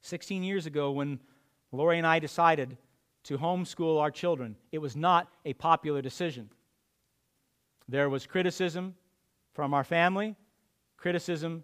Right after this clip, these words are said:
from our neighbors, even some criticism from some of the people in the church.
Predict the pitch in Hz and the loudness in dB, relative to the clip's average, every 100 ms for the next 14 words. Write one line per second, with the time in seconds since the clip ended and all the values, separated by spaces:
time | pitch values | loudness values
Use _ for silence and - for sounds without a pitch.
0 | _ - 160 151 147 160 175 202 220 - | _ -2 2 2 6 6 8 4 0 -10
1 | _ _ _ _ _ _ _ _ _ _ | _ _ _ _ _ _ _ _ _ _
2 | _ _ _ _ _ 143 139 156 147 - | _ _ _ _ _ -4 -4 -4 -8 -2
3 | 170 160 165 160 147 135 - - 170 160 | -2 -2 -6 -6 -6 -8 -10 -6 -6 -4
4 | 143 160 165 156 127 185 156 - - | -4 -6 -6 -8 -8 -4 -4 -6 -20